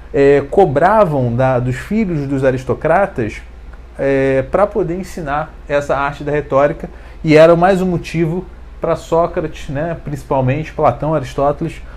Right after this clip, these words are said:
condenarem a prática dos sofistas, porque, segundo o pensamento socrático, o aluno ele deveria ser escolhido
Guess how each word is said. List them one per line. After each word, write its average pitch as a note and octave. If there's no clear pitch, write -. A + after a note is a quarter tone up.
condenarem D3+
a C#3+
prática C3+
dos B2+
sofistas, B2+
porque, C3
segundo D3+
o B2+
pensamento C#3
socrático, C#3+
o C#3+
aluno C3+
ele E3
deveria D3
ser D3+
escolhido D3+